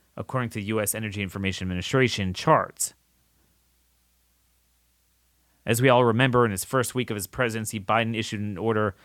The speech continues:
essentially shutting off all oil, gas, and coal leases on federal lands. Over forty percent of coal production comes from federal lands, mainly in Wyoming and Montana.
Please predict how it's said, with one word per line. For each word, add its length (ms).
essentially 400
shutting 320
off 220
all 320
oil, 220
gas, 320
and 100
coal 200
leases 280
on 100
federal 300
lands. 420
Over 140
forty 260
percent 300
of 100
coal 160
production 500
comes 280
from 120
federal 280
lands, 300
mainly 300
in 120
Wyoming 680
and 280
Montana. 720